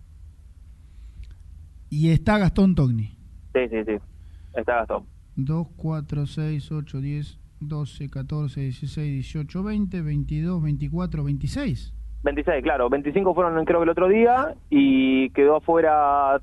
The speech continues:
Speaker 2: Togni
Speaker 1: ¿No fueron
Speaker 2: y
Speaker 1: veinticuatro el otro día?
Speaker 2: ¿Y quedó fuera Togni solo?
Speaker 1: Sí.
Speaker 2: Eh, ahora me pones en duda. Pero,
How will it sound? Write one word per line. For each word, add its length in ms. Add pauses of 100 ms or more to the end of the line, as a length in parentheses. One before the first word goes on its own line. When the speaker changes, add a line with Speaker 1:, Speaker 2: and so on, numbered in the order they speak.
Speaker 2:
Togni 760 (420)
Speaker 1:
¿No 140
fueron 200
Speaker 2:
y 40
Speaker 1:
veinticuatro 440
el 60
otro 160
día? 360 (640)
Speaker 2:
¿Y 80
quedó 160
fuera 160
Togni 240
solo? 320 (720)
Speaker 1:
Sí. 440 (640)
Speaker 2:
Eh, 840 (1040)
ahora 300
me 100
pones 240
en 100
duda. 380 (240)
Pero, 600